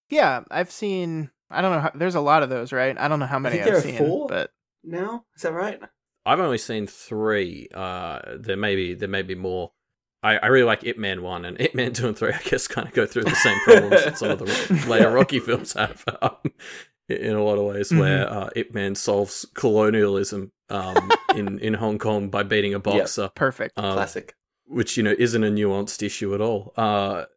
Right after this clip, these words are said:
Speaker 3: yeah, so, uh, yeah, it reminded me of Ip Man in, in a lot of good ways. So, yeah, I quite like this film. I wanna give this one, like, an eight and a half, I reckon.
Speaker 2: I, I don't think I was as emotionally affected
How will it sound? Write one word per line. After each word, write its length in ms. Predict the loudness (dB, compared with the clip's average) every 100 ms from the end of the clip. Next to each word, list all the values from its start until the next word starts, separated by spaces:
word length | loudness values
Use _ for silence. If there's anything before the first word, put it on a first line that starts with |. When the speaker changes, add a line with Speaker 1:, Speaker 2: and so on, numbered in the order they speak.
| _ _
Speaker 3:
yeah, 420 | -2 2 4 4 0
so, 300 | -2 0 0
uh, 340 | -2 -6 -4
yeah, 220 | 0 2
it 180 | 2 2
reminded 400 | 2 0 0 -2
me 140 | -2
of 80 | -2 -4
Ip 160 | -6
Man 320 | -6 -6 -6
in, 300 | -6 -6 -6
in 380 | -10 -8 -8 -10 -6
a 80 | -4
lot 140 | -4
of 60 | -4
good 140 | -8
ways. 260 | -6 -8 -10
So, 480 | -14 -8 -6 -4 -4
yeah, 280 | 0 0 2
I 280 | 0 0 -2 _ _ _ _
quite 140 | -2
like 160 | -2 -2
this 120 | -4
film. 140 | -4
I 80 | -2
wanna 160 | -2 -2
give 160 | -4
this 160 | -6 -8
one, 100 | -10
like, 160 | -10 -8
an 60 | -4
eight 140 | -4
and 80 | -2
a 40 |
half, 380 | -4 -4 -4 -6
I 60 | -6
reckon. 280 | -6 -6 -8 _ 2
Speaker 2:
I, 200 | 2 2 0
I 100 | 2
don't 220 | 2 0
think 200 | -8 -2
I 320 | 2 4 2 0
was 440 | -2 -2 -2 -12 0
as 400 | 2 2 -2 -10 _
emotionally 420 | 0 0 0 -2 -2
affected 500 | -2 -4 -4 -6